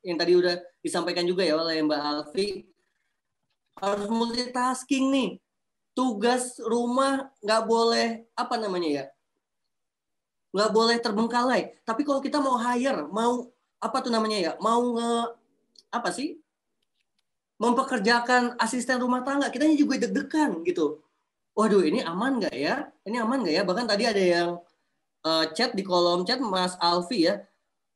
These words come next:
Sekarang dua minggu sekali harus rapid. Aduh, ya Allah. Bentar-bentar rapid, bentar-bentar rapid.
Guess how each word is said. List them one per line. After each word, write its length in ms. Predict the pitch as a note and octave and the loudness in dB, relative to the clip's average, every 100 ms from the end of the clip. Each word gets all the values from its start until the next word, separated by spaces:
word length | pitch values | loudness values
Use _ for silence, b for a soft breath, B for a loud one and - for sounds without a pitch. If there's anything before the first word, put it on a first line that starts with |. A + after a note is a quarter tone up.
| _ _ | _ _
Sekarang 400 | - - A#3+ D4 | -8 -2 2 4
dua 160 | A#3+ A#3 | 4 4
minggu 240 | A3 G#3+ | 2 0
sekali 320 | A3 A3 A#3+ | -2 -2 0
harus 240 | A#3 A3 A3 | -2 -4 -4
rapid. 480 | G3+ G3+ - G3 - _ _ - | -4 -4 -4 -6 -6 _ _ -12
Aduh, 400 | F#3+ E3 F3 C#3 - | -10 -4 -4 -4 -8
ya 160 | - A#2 | -8 -6
Allah. 320 | C3+ C#3 C3 _ | -4 -4 -6 _
Bentar-bentar 440 | D3 D#3 D3 F3 F#3 | 0 2 2 2 2
rapid, 400 | F3+ F3+ F#3+ F#3+ C#3 | 0 0 -2 -2 -4
bentar-bentar 400 | C3+ C#3 D3 F3+ | -4 -2 -2 0
rapid. 560 | F3+ F3+ - F#3 F#3 | 0 -2 -2 -2 -2